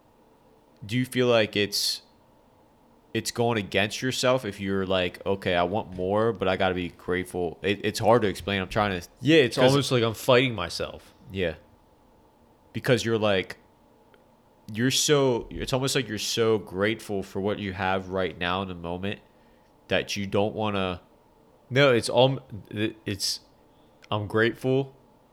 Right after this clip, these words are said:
Speaker 2: but it's almost like my drive and the want of more is making me not feel grateful,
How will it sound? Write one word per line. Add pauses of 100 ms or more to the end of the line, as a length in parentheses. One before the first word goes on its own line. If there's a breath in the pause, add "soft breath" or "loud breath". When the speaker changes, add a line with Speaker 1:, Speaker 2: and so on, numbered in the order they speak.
Speaker 2:
but
it's
almost
like
my
drive (560 soft breath)
and
the
want (180)
of
more
is
making
me
not
feel
grateful,